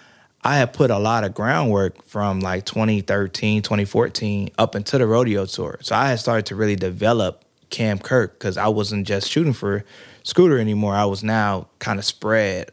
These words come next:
around the whole scene. So I was doing music videos for Migos, music videos for Quan, music videos for Metro Boomin, uh, music videos for Thug. So I had started to develop the brand Cam Kirk just as a,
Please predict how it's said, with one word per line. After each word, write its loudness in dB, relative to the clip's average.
around -4
the -4
whole 0
scene. 0
So -4
I 2
was -2
doing 0
music -2
videos -2
for -6
Migos, 2
music -4
videos -2
for -8
Quan, 0
music -2
videos 2
for -4
Metro 2
Boomin, 2
uh, 0
music 2
videos 2
for -6
Thug. 4
So -2
I 0
had 0
started 2
to -4
develop 0
the -4
brand -2
Cam -2
Kirk -4
just -6
as -2
a, -6